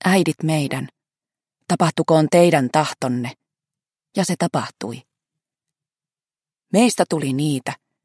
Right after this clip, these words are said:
jotka vapautuivat ihmiskunnan monituhatvuotisesta historiasta. Niitä, joille Jumala ei ollut muuta kuin patriarkaalisen yhteiskunnan välikappale. Niitä, joille yhden kromosomin ero tarkoitti,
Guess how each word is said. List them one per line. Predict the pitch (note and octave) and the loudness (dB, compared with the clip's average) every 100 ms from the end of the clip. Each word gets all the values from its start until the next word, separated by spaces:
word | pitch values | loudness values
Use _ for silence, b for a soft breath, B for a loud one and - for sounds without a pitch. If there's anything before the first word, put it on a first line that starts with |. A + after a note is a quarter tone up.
| _ _ _ _ - | _ _ _ _ -6
jotka | G3+ F#3+ | -2 4
vapautuivat | G#3+ A#3 G3+ F3+ E3 D#3+ | 4 6 4 4 2 2
ihmiskunnan | - G#3 F3 - D3 D3 D3+ | 2 4 2 0 -2 0 4
monituhatvuotisesta | D3+ E3+ D#3 C#3+ C3 C3 B2+ C#3 C3+ - | 4 4 2 -2 -4 -2 -2 -2 -8 -6
historiasta. | C#3+ D3 D3 - A#2+ A#2 A#2 - - - _ _ _ _ _ _ _ _ _ | -4 -4 -4 -6 -6 -8 -10 -12 -14 -16 _ _ _ _ _ _ _ _ _
Niitä, | F#3+ G3+ F#3 D#3+ - _ _ _ _ | 0 2 0 -4 -8 _ _ _ _
joille | F#3+ F#3 E3+ | 4 6 6
Jumala | F#3 G3 F3+ E3 | 6 6 6 6
ei | F#3 F3 | 4 4
ollut | D#3+ D3+ | 2 2
muuta | F3 F3 D#3+ | 2 2 2
kuin | D3+ D3 | 0 2
patriarkaalisen | D#3+ D#3+ D#3 C3+ - - C3 C3+ D#3 - | 2 2 2 0 0 0 0 0 -2 0
yhteiskunnan | D#3 - C3 B2+ - C#3 C#3 C#3 | -2 0 -4 -2 -4 -2 -2 -2
välikappale. | D#3+ A2+ - A#2 _ - G2+ - _ _ _ _ _ _ _ _ _ - | -4 -4 -10 -10 _ -8 -8 -12 _ _ _ _ _ _ _ _ _ -2
Niitä, | F3+ E3+ - - _ _ _ _ _ | 2 2 -2 -12 _ _ _ _ _
joille | F3 E3 | 4 6
yhden | E3 F#3 E3+ D#3+ | 6 4 2 4
kromosomin | F#3 E3+ E3 D3+ C#3+ | 4 4 2 -2 2
ero | D#3+ C#3+ | 2 2
tarkoitti, | D#3+ D#3+ - C#3 B2 - | 0 0 -2 -10 -10 -14